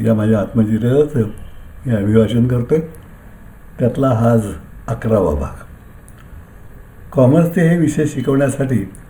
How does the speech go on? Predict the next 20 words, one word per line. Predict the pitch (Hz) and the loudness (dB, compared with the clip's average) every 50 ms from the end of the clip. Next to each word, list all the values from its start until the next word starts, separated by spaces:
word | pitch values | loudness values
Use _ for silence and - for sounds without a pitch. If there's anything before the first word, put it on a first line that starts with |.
| - - - - - - - - - - - - - - - - - - - - | -20 -20 -20 -20 -20 -20 -20 -20 -20 -20 -20 -20 -20 -20 -20 -20 -20 -20 -8 -2
त्याची | - 120 120 135 131 | 2 4 4 4 4
सोय | - - 151 160 | 4 4 2 2
तेव्हा | 156 156 147 139 139 123 | 4 4 4 4 4 4
आमच्या | 104 104 - 120 110 101 | 4 4 2 2 2 2
शाळेत | 101 104 104 101 - | 2 2 2 2 2
नव्हती. | 110 127 147 143 - - - - - - - - - - - - - - - - - - - - - - | 2 2 2 2 -2 -6 -8 -10 -12 -16 -18 -18 -18 -20 -20 -20 -20 -20 -20 -20 -20 -20 -20 -16 -6 -2
आमची | 113 110 113 - - 175 | 0 0 2 2 2 2
शाळा | - 165 160 147 | 4 4 4 6
म्हणजे | 135 135 131 | 6 4 4
निवली | 123 123 127 139 160 175 | 6 6 4 4 4 2
स्कूल, | 165 - - 123 117 | 0 0 0 0 0
कन्या | 113 - 107 92 107 117 135 | 2 0 0 2 4 4 4
शाळा | 127 135 | 4 4
आणि | 139 135 139 143 | 4 4 2 2
प्रतापसिंह | - 117 113 - - 151 147 - - 170 160 | 2 0 0 4 4 4 4 4 2 2 2
हायस्कूल | 147 - - 131 110 101 - - - - - - - - - 139 | 2 2 0 -2 -2 -2 -4 -8 -14 -18 -18 -18 -18 -4 0 0
या | 143 | 2
तिन्ही | 135 - - 131 120 117 147 190 | 2 2 2 2 2 4 4 2
शाळेतील | 175 - - 135 135 131 - - 143 135 | 2 2 2 2 2 2 0 0 0 2
विद्यार्थ्यांची | 120 110 110 127 127 123 - 147 147 - - - 104 101 | 2 2 2 0 0 2 2 2 0 0 0 0 0 0